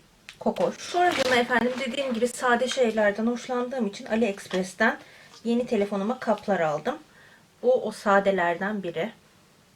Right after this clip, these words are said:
Kullanışlı bir kap değil. Telefonu ağırlaştırıyor. Ee, çok büyük bir koruyuculuğun olduğuna da inanmıyorum. Çünkü plastik ama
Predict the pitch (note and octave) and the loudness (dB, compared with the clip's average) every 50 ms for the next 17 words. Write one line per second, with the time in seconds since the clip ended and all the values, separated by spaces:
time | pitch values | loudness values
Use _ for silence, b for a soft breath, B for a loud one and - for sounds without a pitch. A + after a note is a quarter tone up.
0 | _ _ _ _ _ _ _ _ _ _ _ _ _ _ _ _ _ _ _ _ | _ _ _ _ _ _ _ _ _ _ _ _ _ _ _ _ _ _ _ _
1 | - - _ _ _ _ _ _ _ - - G3 F#3 F3+ F3 F#3 F#3+ - - A#3 | -20 -20 _ _ _ _ _ _ _ -8 -6 -2 -2 0 -2 -2 -4 -6 -6 -6
2 | A#3+ A#3 - B3+ A#3+ A#3 - - - A#3+ A#3 A#3 A#3 A#3 - b b b b b | -6 -4 -4 -4 -4 -4 -6 -6 -4 0 0 0 0 -2 -6 b b b b b
3 | b b b - - G3+ F#3+ F#3 G3 F#3+ F#3+ G3 D#3+ G3+ G3+ G3+ G#3+ A3 A#3 A#3 | b b b -6 -2 0 0 0 0 0 0 2 4 4 4 4 4 2 2 0
4 | A3+ G3+ - - - - - A#3+ B3 A#3 A#3 A3+ A3 A3+ A3+ A#3+ A#3+ B B B | 0 -2 -4 -10 -14 -12 -4 -2 0 2 4 4 4 4 4 2 2 B B B
5 | B B B B B B B B _ _ G3+ G3+ G3 F#3+ F#3 F#3 F#3 - B3+ B3+ | B B B B B B B B _ _ 2 4 4 4 2 0 4 8 8 8
6 | B3 - - A#3 C4 B3+ - B3+ B3 - B3+ A#3 A3 A3+ G#3 G3 G#3 G#3 G#3+ A3 | 8 8 0 -8 -8 -4 -4 -6 0 4 4 6 6 4 2 0 -2 -2 0 2
7 | A3 G3+ F#3+ F#3+ F#3+ F#3 F#3+ F#3+ F#3 F#3+ F3 D#3+ F3 E3+ F#3+ G#3+ G#3+ G3+ G3+ G#3 | 2 2 2 2 0 0 0 0 0 0 -2 -2 -2 -2 -4 -2 -2 -2 -4 -4
8 | G3+ - F#3 F#3 - - - F#3 F3 F3+ - - - G3 - - F3+ - - | -4 -6 -10 -12 -12 -8 -4 -4 -4 -4 -6 -8 -14 -12 -12 -12 -12 -12 -12